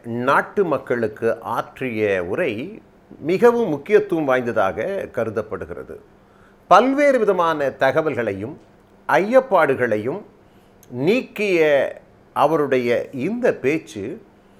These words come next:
எதை சார்ந்தது என்கிற ஒரு கேள்வி இருக்கிறது. அரசியல் சட்டப்பிரிவு முன்னூத்தி எழுபதாவது ரத்து செய்யப்பட்டதால்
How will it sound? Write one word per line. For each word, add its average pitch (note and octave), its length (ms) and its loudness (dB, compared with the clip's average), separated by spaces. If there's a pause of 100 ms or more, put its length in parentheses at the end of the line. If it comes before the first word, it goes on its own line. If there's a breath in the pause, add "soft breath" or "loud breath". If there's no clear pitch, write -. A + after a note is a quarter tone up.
(300 soft breath)
எதை A3+ 360 6
சார்ந்தது A#2 840 2
என்கிற F3 380 -6
ஒரு A#2+ 220 -6
கேள்வி G2+ 360 -8
இருக்கிறது. - 540 -16 (720 loud breath)
அரசியல் A#3+ 600 4
சட்டப்பிரிவு G3 680 4
முன்னூத்தி G#3+ 560 -2
எழுபதாவது E3+ 720 4
ரத்து C#3 260 2
செய்யப்பட்டதால் C3+ 920 -2